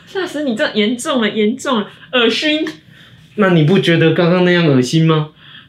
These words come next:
Speaker 1: 恶心。
Speaker 2: 对嘛，大师只是用一个粗俗、粗俗吼，啊，很贴切的想法来跟你们讲这种的恶心啦。
Speaker 1: 啊，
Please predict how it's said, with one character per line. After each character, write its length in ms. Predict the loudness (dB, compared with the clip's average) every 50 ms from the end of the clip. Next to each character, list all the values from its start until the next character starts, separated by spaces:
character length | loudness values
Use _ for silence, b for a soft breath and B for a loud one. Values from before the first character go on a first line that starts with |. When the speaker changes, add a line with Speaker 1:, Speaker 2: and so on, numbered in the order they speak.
| B B B B B B B
Speaker 1:
恶 180 | 0 2 2
心。 400 | 2 2 2 2 0 0 -2 -6 B B B B B B B B -16 -2 2
Speaker 2:
对 420 | 4 4 6 6 4 4 2 0
嘛， 240 | -2 -6 -10 -12 -16 -20 -20 _ _ _ _ B B -18 -18 B B B
大 200 | B -2 0 0
师 220 | 0 0 0 -2 -2
只 80 | -4
是 240 | -6 -8 -4 -2 0
用 240 | 2 2 4 4 2
一 20 |
个 100 | 2 0 -2
粗 340 | -2 -2 0 2 2 2 0
俗、 340 | -2 -6 -10 -14 -14 -16 -16 -18 _ _ _ _
粗 360 | -12 -4 0 2 2 2 2 0
俗 400 | -2 -2 -2 -2 -2 -4 -6 -6
吼， 400 | -4 -2 0 0 -2 -4 -8 -12 B B B B B B
啊， 120 | B -2 -2 -2 -2 -4 -4 -2
很 260 | 0 0 -2 -2 -4
贴 300 | -4 0 2 2 2 2
切 320 | 0 0 0 2 2 2
的 100 | 0 -2
想 300 | -4 -6 -8 -6 -6 -6
法 200 | -4 -6 -6 -8 B B B B B
来 120 | -12 -6
跟 240 | -2 0 2 2 4
你 80 | 2
们 220 | 2 0 -4 -8 -10
讲 120 | -12 -14 -16 -18 -12
这 160 | -6 -4 -4 -4
种 220 | -4 -6 -10 -10
的 80 | -8 -8
恶 300 | -8 -8 -8 -10 -8 -10
心 480 | -10 -10 -4 -2 0 2 2 2 2 2
啦。 280 | 2 2 0 -4 -8 -16 _ _ -20 -20 _ -16 -8
Speaker 1:
啊， 280 | -4 -2 -2 -2 -2